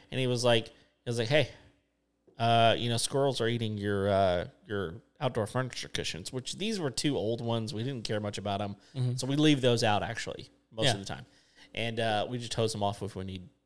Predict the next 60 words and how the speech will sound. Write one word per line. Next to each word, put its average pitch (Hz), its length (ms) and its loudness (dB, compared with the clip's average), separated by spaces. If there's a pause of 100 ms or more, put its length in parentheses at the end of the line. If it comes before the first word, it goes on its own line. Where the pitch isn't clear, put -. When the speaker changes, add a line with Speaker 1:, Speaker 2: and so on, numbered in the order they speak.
Speaker 1:
to. - 180 -10 (580)
And, 113 320 2
uh, 107 280 4 (180)
I 113 80 -4
was 107 120 -2
like, 104 140 -2 (220)
"I - 60 -8
hadn't 185 180 -4
even 123 200 -4
noticed," 123 400 -2
which, - 180 -6
by, 123 120 2
my, 135 140 -2
by 123 180 0
the 123 60 2
way, 110 100 2
I 123 60 6
don't 139 80 -2
know 107 80 -4
if - 100 -6
I 101 40 -4
told 107 240 -2
you, 104 60 -8
but 98 140 -4
my 101 100 -2
wife 101 280 2
was 101 140 -4
like, 95 200 -2 (500)
"I - 40 0
was, 151 160 -2
we 190 200 -2
were 349 140 6
wondering 196 400 2
what 143 160 0
that 104 160 2
was." 151 380 4 (260)
So, - 160 -2
like, 151 180 6 (400)
<laughs> - 380 -8
uh, - 260 -4
I 170 100 -2
mean, 175 180 4
literally, 175 540 10
the, 139 420 4 (1000)
the 143 440 -4 (340)
outside 185 640 6
of 131 160 2
the 135 80 0
cushion, 110 540 2
they 123 120 2
were, 120 140 0
they 123 160 -4
were 110 120 0
coming 185 360 -2
in, 117 220 2
these 113 140 -4
squirrels 156 360 2
were 107 60 -6
coming 151 280 -2
in, 113 180 0